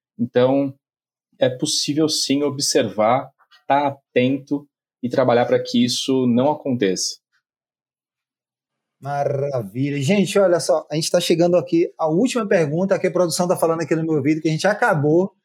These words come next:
Speaker 2: A gente tá falando de evolução do trabalho, de futuro do trabalho. A gente viu recentemente algumas empresas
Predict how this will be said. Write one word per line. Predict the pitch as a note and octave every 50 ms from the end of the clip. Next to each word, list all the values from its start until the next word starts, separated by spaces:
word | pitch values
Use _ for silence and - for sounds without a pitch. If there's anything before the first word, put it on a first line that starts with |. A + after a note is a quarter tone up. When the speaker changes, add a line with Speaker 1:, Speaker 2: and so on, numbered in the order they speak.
| _ _ _ -
Speaker 2:
A | F3+
gente | F#3+ -
tá | - A3
falando | G#3+ - A3 G3+ G#3
de | G3+ G3+
evolução | G3+ F#3+ G#3+ G#3 G3 F3+ - - G3 F#3+ G3+
do | G3+ G3+
trabalho, | - F#3+ F3+ D3 C#3+ D3 D#3+ F3+ F#3 D#3+
de | D3 E3
futuro | - - F3+ - - _ - F3+ G#3+ G3 G3
do | F3 F3+ F3
trabalho. | - F3 D3+ B2+ B2 C3 C#3+ D#3 D#3+ D3 C3 C3+ - _ _ _ _ _ _ _ -
A | - D3
gente | F3 E3 F#3+
viu | D#3 E3+ F3+
recentemente | E3+ D#3+ - F#3+ E3 - D#3+ D#3+ E3 F3 D#3+ - F#3+ F3+ F3+ _ -
algumas | - C3+ C3+ E3+ F3+ E3+ E3
empresas | F3+ C#3 B2+ D#3+ F3 F3 E3+ E3+ D#3 C#3+ - - -